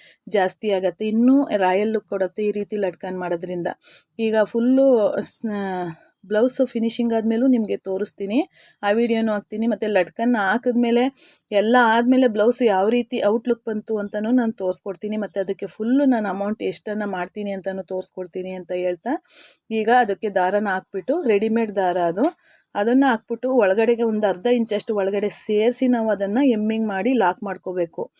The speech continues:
ಈ ರೀತಿ ಮಾಡೋದ್ರಿಂದ ನಮಗೆ ಲಟ್ಕನ್ ತುಂಬಾ ಚೆನ್ನಾಗಿ ಬರುತ್ತೆ.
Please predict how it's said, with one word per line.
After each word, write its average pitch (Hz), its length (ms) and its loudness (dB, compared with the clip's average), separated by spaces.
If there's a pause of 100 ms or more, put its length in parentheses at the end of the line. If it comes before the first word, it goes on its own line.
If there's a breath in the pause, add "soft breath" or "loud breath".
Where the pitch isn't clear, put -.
(340 soft breath)
ಈ 240 160 2
ರೀತಿ 269 260 2
ಮಾಡೋದ್ರಿಂದ 196 600 2
ನಮಗೆ 202 300 0
ಲಟ್ಕನ್ 214 440 0
ತುಂಬಾ 220 480 0
ಚೆನ್ನಾಗಿ 220 320 -2
ಬರುತ್ತೆ. 196 400 -2